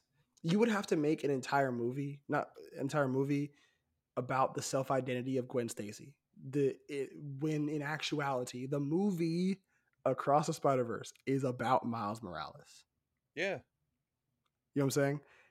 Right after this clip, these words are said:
Speaker 1: It's
Speaker 2: Yeah.
Speaker 1: a character study on Miles. And it's a character study on the different types of people that could potentially wear the Spider-Man mask, right? So th-,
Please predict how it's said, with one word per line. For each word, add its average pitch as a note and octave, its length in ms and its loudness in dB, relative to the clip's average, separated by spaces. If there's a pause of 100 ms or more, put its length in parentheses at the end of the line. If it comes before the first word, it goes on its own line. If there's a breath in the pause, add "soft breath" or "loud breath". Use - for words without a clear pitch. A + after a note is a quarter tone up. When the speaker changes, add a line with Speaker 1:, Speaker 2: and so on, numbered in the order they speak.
(140 soft breath)
Speaker 1:
It's C#3+ 180 2
Speaker 2:
Yeah. C#3+ 80 4
Speaker 1:
a - 20 -2
character D3+ 400 -2
study C#3 400 -2
on B2 220 -6
Miles. - 580 -10 (460)
And C3+ 100 -6
it's B2 80 -10
a B2 80 -10
character C#3+ 320 -2
study C3+ 500 0
on A#2+ 500 -6 (640)
the C3+ 180 -4
different D3 560 0
types C#3 340 0
of C3 120 -4
people C3+ 340 -6
that B2+ 160 -4
could B2+ 140 -8
potentially B2+ 480 -6
wear B2 280 0
the A#2+ 120 -4
Spider-Man A#2 640 -4
mask, A2 480 -12 (160)
right? C3 260 0 (1900)
So D3+ 480 0 (400)
th-, C3 140 -16